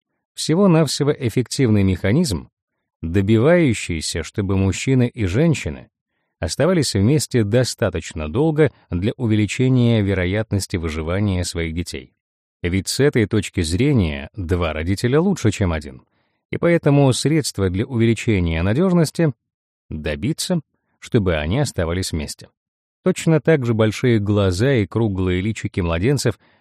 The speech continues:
выглядят для нас милыми не потому,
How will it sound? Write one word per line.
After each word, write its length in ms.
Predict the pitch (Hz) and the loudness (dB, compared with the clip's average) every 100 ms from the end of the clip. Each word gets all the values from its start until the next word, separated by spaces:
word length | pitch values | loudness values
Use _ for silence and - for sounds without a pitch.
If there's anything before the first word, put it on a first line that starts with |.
| - | -4
выглядят 640 | 92 143 131 120 104 90 | 2 2 2 0 0 0
для 200 | 92 92 | 0 2
нас 320 | 110 113 - - | 2 -2 -6 -2
милыми 580 | 92 101 135 127 107 | 2 4 4 4 4
не 160 | 98 95 | 4 2
потому, 540 | 90 87 85 120 180 | 0 -2 0 0 0